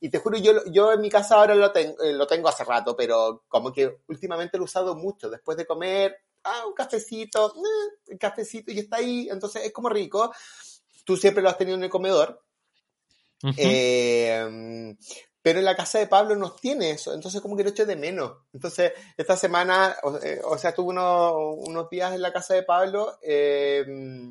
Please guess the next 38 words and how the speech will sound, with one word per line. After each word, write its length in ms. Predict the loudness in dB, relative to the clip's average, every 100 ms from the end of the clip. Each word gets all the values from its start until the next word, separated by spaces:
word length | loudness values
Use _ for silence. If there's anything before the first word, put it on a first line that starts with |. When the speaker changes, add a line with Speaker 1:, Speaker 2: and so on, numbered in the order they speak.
| -20 _ _ _ _ _ _ _ _ _
Speaker 1:
y 520 | -2 0 0 -4 -8 -12
echaba 320 | -12 -8 -8
de 120 | -8
menos 380 | -8 -6 -4 -4
eso 220 | -6 -4 -4
del 160 | -4
cafecito 680 | -6 -6 -8 -12 -16 -10 -8
después 440 | -8 _ -8 -8 -8
de, 280 | -8 -8 -12
me 100 | -14
decía, 260 | -12 -6 -4
"Ya, 60 | -4
un 120 | -4
tecito", 520 | -4 -4 -8 -12 -4 -2
ya 280 | 0 0 -2
tenía 280 | -4 -6
que 80 | -6
ir 100 | -4
a 60 | -2
la 140 | -2
cocina, 580 | -6 -12 -12 -10 -8 -8
preparar 380 | -6 -4 -4 -6
un 180 | -12 -16
té, 400 | -10 -8 -6 -8 -10 -18 -20 _ -8
y 80 | -4
decía, 240 | -4 -6
"Ah, 100 | -12
pucha, 240 | -16 -16 -14
es 60 |
que 100 | -10
es 100 | -8
fácil 300 | -6 -8 -8 -6
tener 240 | -4 -2
el 100 | -2
cafecito 460 | -4 -8 -12 -8 -6
rápido, 480 | -2 -2 0 -2 -2
listo, 380 | -4 -8 -4 -4
y 360 | -6 -14 -18